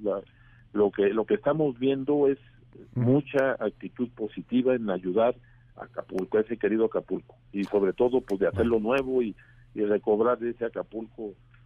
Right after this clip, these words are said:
Speaker 1: famoso que cuando uno decía México en el, en el extranjero, no lo decía la gente de Acapulco, ¿no?
Speaker 2: Bueno.
Speaker 1: Ese es lo,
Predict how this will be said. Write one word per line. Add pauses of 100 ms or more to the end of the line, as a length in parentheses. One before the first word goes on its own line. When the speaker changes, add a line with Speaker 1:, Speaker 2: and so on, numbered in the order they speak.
(420)
Speaker 1:
famoso
que
cuando
uno
decía
México
en
el,
en
el
extranjero,
no
lo
decía
la
gente
de
Acapulco,
¿no? (300)
Speaker 2:
Bueno.
Speaker 1:
Ese
es
lo,